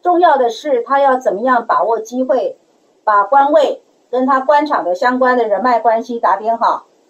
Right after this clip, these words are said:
能够让自己的位置坐得很稳，而且可以日后可以再把官做得更大的这个人脉利益先给他铺陈好。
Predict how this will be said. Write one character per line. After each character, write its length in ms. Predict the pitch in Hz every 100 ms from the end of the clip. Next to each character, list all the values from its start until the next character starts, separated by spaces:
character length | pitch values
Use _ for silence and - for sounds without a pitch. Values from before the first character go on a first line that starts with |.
| _
能 180 | 214 277
够 100 | 294
让 200 | 294 262
自 80 | 262
己 80 |
的 120 | 202 254
位 120 | 254
置 100 | 220
坐 160 | 262
得 120 | 233 208
很 260 | 185 233
稳， 280 | 233 - - _ -
而 280 | 208 254 311
且 260 | 285 196
可 240 | - 208 240
以 260 | 269 180 _ _
日 280 | 233 339 262
后 300 | 302 269 -
可 120 | - 247
以 120 | 240
再 160 | 254
把 160 | 233 214 -
官 300 | 226 220 240
做 180 | 302 233
得 100 | -
更 300 | 311 240 214
大 240 | - 226 190
的 140 | 175
这 120 | 202
个 80 | 208
人 180 | 185 175
脉 240 | 254 233 202
利 240 | 240 233
益 80 | 196
先 240 | 254 240
给 80 | 175
他 160 | 170 -
铺 280 | - 269
陈 300 | 262 175 175
好。 240 | - -